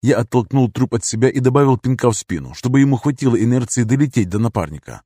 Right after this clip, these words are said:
А сам резко рванул в сторону, потому как со спины уже звучали первые выстрелы. Щит пока ещё мигал зелёным ареалом, но спектр сдвинулся ближе к жёлтому. Шаг влево, вправо и снова влево. При этом я то пригибался, то распрямлялся в полный рост.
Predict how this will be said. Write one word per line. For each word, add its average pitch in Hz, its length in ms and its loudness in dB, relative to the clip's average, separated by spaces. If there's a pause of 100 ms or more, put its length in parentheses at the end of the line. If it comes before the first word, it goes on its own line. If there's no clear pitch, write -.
А - 140 -4
сам 120 280 0
резко 127 380 2
рванул 120 260 2
в 107 80 -4
сторону, 60 460 -6
потому 131 260 2
как 120 160 0
со 120 140 -4
спины 135 340 2
уже 131 300 2
звучали 98 420 0
первые 117 400 2
выстрелы. 71 520 -8 (180)
Щит - 280 -2
пока 104 220 0
ещё 113 240 2
мигал 120 280 4
зелёным 117 400 2
ареалом, 78 440 0
но 120 140 0
спектр 110 420 -2
сдвинулся 117 500 0
ближе 120 280 0
к 98 40 -6
жёлтому. 73 520 -8 (120)
Шаг - 280 -2
влево, 107 340 0
вправо 113 480 0
и - 60 -8
снова 131 300 2
влево. 78 420 -6
При 131 140 4
этом 127 200 0
я 123 180 2
то 123 160 0
пригибался, 107 640 0
то 139 160 0
распрямлялся 123 680 0
в 95 80 -8
полный 110 300 2
рост. 80 280 -6